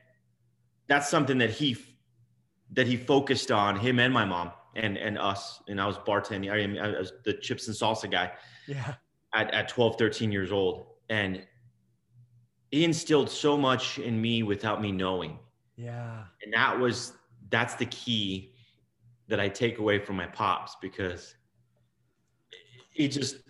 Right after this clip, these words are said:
Speaker 1: he was the man to me. I mean, he was
Speaker 2: Right.
Speaker 1: the greatest guy I knew, greatest man that, that just had the ability to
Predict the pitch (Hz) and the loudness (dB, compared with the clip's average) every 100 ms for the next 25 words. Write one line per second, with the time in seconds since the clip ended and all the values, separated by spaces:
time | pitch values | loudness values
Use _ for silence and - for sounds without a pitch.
0 | - 147 143 123 131 180 127 131 139 151 | 2 2 4 4 4 4 2 2 0 0
1 | 90 104 113 127 202 269 151 147 - 135 | -2 0 0 4 4 6 4 2 -2 0
2 | 131 123 120 110 113 - - _ - _ | 2 2 2 0 -2 -6 -20 _ -20 _
3 | _ - - 127 139 127 - 117 131 135 | _ -20 -2 4 4 2 0 2 4 2
4 | 135 - 113 110 - - - _ _ _ | 0 -2 2 4 2 -4 -18 _ _ _
5 | _ _ _ 120 - 123 - - _ - | _ _ _ -20 -10 -10 -10 -18 _ -18
6 | 120 - - 120 123 127 - - 139 135 | -16 -8 0 2 2 0 -2 0 4 4
7 | 117 123 117 107 120 127 120 110 - 117 | 2 2 2 4 2 4 2 0 -6 -6
8 | 104 101 98 95 | -4 -2 -4 -8